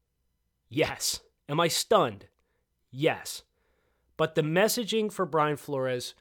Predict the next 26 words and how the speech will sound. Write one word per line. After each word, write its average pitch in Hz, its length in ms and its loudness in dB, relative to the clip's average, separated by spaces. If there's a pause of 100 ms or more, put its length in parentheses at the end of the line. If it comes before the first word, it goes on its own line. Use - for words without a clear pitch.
(280)
as 156 180 -4
it 160 120 -2
pertains 135 400 -4
to - 180 -10
anything 127 540 -8 (100)
with 123 140 -10
this 127 160 -6
Dolphins 123 340 -4
team 123 200 -8
has 113 180 -8
always 123 180 -4
been 156 140 -4
close 160 300 0
to 175 60 -8
the 170 80 -6
vest. - 380 -12 (1500)
And 101 120 -14
these 117 160 -12
Dolphins 143 460 0
have 156 120 -10
said, 175 480 0 (520)
when 127 120 -12
his 135 240 -10
number 151 340 0
is 180 120 -2
called, 165 560 4